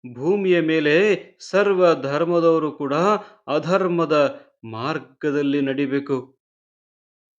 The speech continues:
ಆವಾಗ ಆ ದೇವರು ಅಥವಾ ಪರಮಾತ್ಮ ಅಥವಾ ಭಗವಂತ ಅಂತ ನಾವೇನ್ ಕರಿತೀವೋ ಅವನು ಈ ಭೂಮಿಯ ಮೇಲೆ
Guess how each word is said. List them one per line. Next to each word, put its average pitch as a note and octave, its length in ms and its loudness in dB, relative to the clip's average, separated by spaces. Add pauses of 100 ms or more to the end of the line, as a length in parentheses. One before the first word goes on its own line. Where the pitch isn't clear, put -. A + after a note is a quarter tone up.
(1080)
ಆವಾಗ B2 420 0 (640)
ಆ C#3 320 -2
ದೇವರು C#3+ 600 -2
ಅಥವಾ B2+ 240 -4
ಪರಮಾತ್ಮ C#3+ 880 -4
ಅಥವಾ A#2+ 360 -6
ಭಗವಂತ D#3+ 640 0
ಅಂತ C3+ 320 -2
ನಾವೇನ್ B2+ 560 -4
ಕರಿತೀವೋ E3 840 0 (720)
ಅವನು C3+ 680 0 (200)
ಈ B2+ 300 -6
ಭೂಮಿಯ D#3+ 540 -2
ಮೇಲೆ D#3+ 640 0